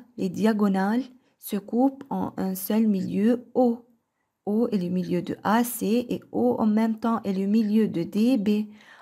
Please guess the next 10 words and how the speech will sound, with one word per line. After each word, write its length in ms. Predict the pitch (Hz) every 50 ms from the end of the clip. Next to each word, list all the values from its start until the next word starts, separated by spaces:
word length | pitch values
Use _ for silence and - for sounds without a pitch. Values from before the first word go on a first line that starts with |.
| - _ -
On 100 | 208 202
a 80 | 202
démontré 560 | 185 190 254 269 285 262 233 - - 240 247 240
que 100 | - 196
ce 140 | - -
quadrilatère 920 | 180 - - 233 202 208 196 190 190 185 185 190 - 190 202 220 247 262 - -
est 220 | 185 180 - -
un 180 | 202 214 240 254
parallélogramme. 960 | 240 233 - 165 165 170 175 190 220 240 262 254 220 240 233 226 226 226 220 - - - _ _ _ _ _ _ _ _ _ _ _ -
Alors, 520 | 240 262 247 214 185 185 190 214 247